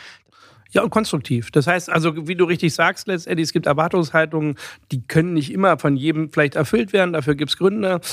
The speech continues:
aber dass man das konstruktiv miteinander anspricht und dann man sich miteinander nach vorne entwickelt, wie geht's? Und, ähm, das war von Anfang an so, glaub ich, und, ähm, so wächst man ja dann auch zusammen. Du hast es ja vorhin richtig gesagt,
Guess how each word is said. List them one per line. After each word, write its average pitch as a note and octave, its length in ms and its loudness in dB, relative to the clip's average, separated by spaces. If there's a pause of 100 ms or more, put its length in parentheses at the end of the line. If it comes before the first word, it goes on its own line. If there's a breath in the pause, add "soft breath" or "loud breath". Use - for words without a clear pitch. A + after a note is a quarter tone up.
(140)
aber D#3+ 160 2
dass D3+ 160 0
man D#3 160 4
das D3 180 -2
konstruktiv F#3+ 640 0
miteinander C#3+ 720 0
anspricht F#3+ 800 -2
und D3 360 0
dann D#3+ 420 -2
man D#3 320 0
sich C#3+ 180 -4
miteinander D#3 600 2
nach C#3+ 180 0
vorne D#3 300 0
entwickelt, D#3+ 420 -2
wie D3 100 2
geht's? C#3 440 -4
Und, A#2+ 320 -2
ähm, A#2 200 2
das - 300 -2
war C3+ 160 2
von C3+ 140 -4
Anfang C3 340 -2
an D3+ 160 -2
so, E3 220 0
glaub D3 320 0
ich, D3 200 -4
und, C3 340 0
ähm, B2+ 240 2 (260 loud breath)
so C3 240 2
wächst - 260 0
man D3+ 100 4
ja C3+ 80 0
dann C3+ 200 0
auch C3 100 -2
zusammen. D3+ 400 0
Du C#3 80 2
hast C3 160 0
es C#3+ 140 -2
ja C#3 80 4
vorhin D3 240 2
richtig C#3+ 340 -4
gesagt, C#3+ 500 0